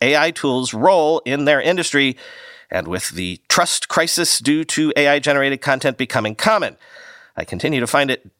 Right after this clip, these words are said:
fascinating that literal science fiction is at the bleeding edge of this A I disruption.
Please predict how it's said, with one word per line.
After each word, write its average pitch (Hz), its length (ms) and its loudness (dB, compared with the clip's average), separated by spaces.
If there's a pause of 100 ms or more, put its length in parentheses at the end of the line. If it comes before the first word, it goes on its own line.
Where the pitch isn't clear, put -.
fascinating 165 840 -2 (140)
that 95 260 0
literal 156 480 2
science 135 320 0
fiction 123 480 -2
is 117 200 0
at 113 120 0
the 123 80 -2
bleeding 110 300 -2
edge 98 340 0
of 92 300 -2
this - 320 -2
A 92 120 0
I 87 320 -2
disruption. 113 600 0